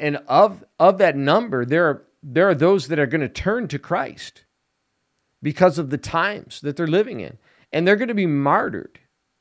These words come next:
because they refuse to take the mark of the beast. Martyred through war, through ex-, the Bible talks about extreme exposure and starvation,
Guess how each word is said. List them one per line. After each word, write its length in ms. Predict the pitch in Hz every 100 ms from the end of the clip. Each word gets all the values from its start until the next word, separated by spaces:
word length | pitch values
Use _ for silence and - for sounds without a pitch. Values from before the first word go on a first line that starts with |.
| _ _ _ _ _ _ _ _ -
because 360 | 139 170 143
they 160 | 139 143
refuse 480 | 131 - 190 202 -
to 140 | 160
take 340 | - - 185 175
the 80 |
mark 240 | 147 160 147
of 80 | 131
the 60 |
beast. 560 | 107 165 214 - - _ _ _ _
Martyred 400 | 131 160 170 151
through 160 | - 117
war, 560 | 92 143 165 214 277 _ _ _ _ _ _ _
through 220 | - 165
ex-, 260 | 143 - -
the 100 | 147
Bible 280 | 143 156 156
talks 260 | 160 147 -
about 300 | 135 120 110
extreme 680 | - - - 170 196 190
exposure 1000 | 123 - - - 165 180 196 160 196 226 _ _ _ _ _ _ _ -
and 120 | 123
starvation, 960 | - 147 120 101 151 202 - 208 226